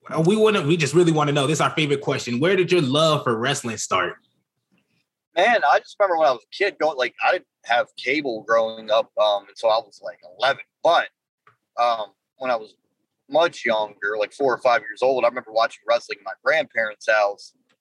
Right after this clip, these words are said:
Speaker 2: and just falling in love with it right away. I remember seeing The Ultimate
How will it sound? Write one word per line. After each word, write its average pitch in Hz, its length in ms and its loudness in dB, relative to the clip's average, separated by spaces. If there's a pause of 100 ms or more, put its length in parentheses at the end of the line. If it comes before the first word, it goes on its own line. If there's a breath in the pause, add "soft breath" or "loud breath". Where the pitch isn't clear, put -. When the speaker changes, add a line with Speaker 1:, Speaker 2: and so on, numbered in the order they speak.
(280)
Speaker 2:
and 123 120 -4
just - 280 -20 (340)
falling 143 340 4
in 107 140 -8
love 139 180 2
with 117 200 -6
it - 120 -20
right 123 140 0
away. 113 240 2
I 104 40 0
remember 127 280 -8
seeing 123 240 -10
The 113 80 -4
Ultimate 117 360 -2